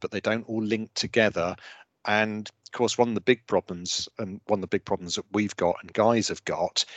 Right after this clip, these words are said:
is because we've got these different big core systems like patient administration, electronic patient record,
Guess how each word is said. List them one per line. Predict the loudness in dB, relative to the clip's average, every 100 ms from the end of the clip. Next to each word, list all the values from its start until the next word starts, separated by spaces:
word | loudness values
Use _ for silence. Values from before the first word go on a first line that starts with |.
| -18 -8
is | -2 0 0 -2 _ _
because | -4 2 2 4
we've | 4
got | 2 2
these | 0 0
different | 2 2 2 0 0 -4 -10 _ _ _
big | -4 -4 -4
core | 4 4 6
systems | 2 0 -2 -2 -4 -6 -6 -4
like | -4 -2
patient | -2 0 -4
administration, | -6 -4 -2 0 0 0 -2 -4 -2
electronic | -2 -2 -2 -2 -2
patient | -2 0 -2 -4
record, | 0 0 2 0 2 0